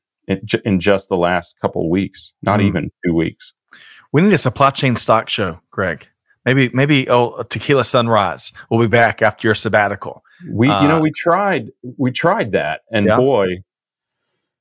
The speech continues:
Speaker 1: yeah, it would be interesting to see what has gone on. You know, Sh-,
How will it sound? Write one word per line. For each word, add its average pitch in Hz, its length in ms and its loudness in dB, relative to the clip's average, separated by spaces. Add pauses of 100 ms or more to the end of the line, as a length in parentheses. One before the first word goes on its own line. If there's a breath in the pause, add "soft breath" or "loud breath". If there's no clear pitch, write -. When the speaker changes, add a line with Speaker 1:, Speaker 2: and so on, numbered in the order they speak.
(560)
Speaker 1:
yeah, 117 240 4
it 107 60 -2
would 123 120 0
be 123 140 2
interesting 127 460 -2
to 110 80 -2
see 120 340 0
what 104 320 0
has 101 300 -2
gone 104 260 0
on. 101 320 -2
You 110 80 -2
know, 110 80 0
Sh-, - 300 -10